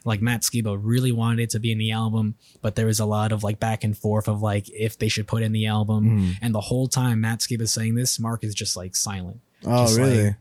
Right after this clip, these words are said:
Speaker 1: just, like, letting Matt talk, and it's kind of like,
Speaker 2: What
Speaker 1: I,
Speaker 2: happened?
Speaker 1: yeah, I, I, I really think it's like Mark didn't want that song in the
Speaker 2: Oh,
Speaker 1: album. I really,
Speaker 2: gotcha.
Speaker 1: I really think that song is just, like, too emotional for him or something like
Speaker 2: Mm,
Speaker 1: that, or
Speaker 2: gotcha.
Speaker 1: just, like,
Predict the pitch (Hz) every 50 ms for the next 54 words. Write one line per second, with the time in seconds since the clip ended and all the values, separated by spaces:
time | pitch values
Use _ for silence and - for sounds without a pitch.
0 | _ - - 110 110 117 117 110 113 117 113 110 110 107 104 104 107 - - -
1 | 104 101 95 98 - - - 110 104 104 104 98 - - - - 117 113 113 107
2 | 107 113 107 107 104 104 - _ _ _ _ _ _ _ _ _ _ _ - 101
3 | 110 113 113 113 131 131 131 - 85 95 - - - - - - _ - 143 139
4 | 131 127 127 135 131 - _ _ - 135 127 - - 143 131 131 139 139 135 131
5 | 123 - 131 120 127 120 - - 120 113 113 113 120 120 120 113 - _ _ -
6 | 123 113 120 113 110 110 110 104 - 110 107 104 - - 110 110 107 107 104 104
7 | 107 110 113 113 113 113 113 110 107 107 113 110 107 120 120 123 123 98 95 95
8 | 92 - - 120 120 123 123 120 - 120 120 117 - 117 117 - - 123 117 117
9 | 113 110 107 - - 113 - - 127 117 - - 135 127 120 113 113 113 - -
10 | 117 113 107 - 113 104 110 110 107 110 110 104 - 127 110 110 - 110 110 110
11 | 107 104 101 98 95 95 98 98 - 98 98 - 104 107 110 98 98 113 113 110
12 | 107 101